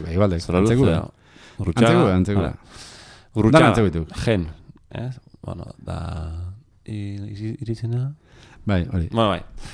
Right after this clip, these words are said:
Speaker 1: Vale.
Speaker 2: Ogro gur-, ogro Gurrutxaga.
Speaker 1: Hori da. Og.
Speaker 2: <laughs> Gen. Pentsatu, ah, ota bai pertsona okelan, ba, ia izela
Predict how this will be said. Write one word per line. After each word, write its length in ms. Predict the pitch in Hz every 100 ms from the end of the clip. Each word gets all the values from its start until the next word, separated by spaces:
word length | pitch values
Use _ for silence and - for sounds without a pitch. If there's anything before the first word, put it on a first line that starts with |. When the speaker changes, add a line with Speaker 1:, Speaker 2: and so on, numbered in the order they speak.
| -
Speaker 1:
Vale. 220 | 117 87 82
Speaker 2:
Ogro 320 | 185 202 202
gur-, 240 | 139 120 -
ogro 380 | 143 175 165
Gurrutxaga. 500 | 117 95 - 98 71 82
Speaker 1:
Hori 200 | 82 76
da. 160 | - 95 - -
Og. 240 | 113 104 - - - -
Speaker 2:
<laughs> 460 | 233 240 220 196 -
Gen. 240 | 117 90 - - -
Pentsatu, 460 | 98 107 107 151 143
ah, 440 | 127 120 110 117
ota 200 | 117 120
bai 120 | 135 127
pertsona 340 | 131 127 120
okelan, 340 | 107 110 131 156 - _ _ _ _ _ _ _ _ -
ba, 200 | 90 -
ia 240 | 107 92 92
izela 340 | - 104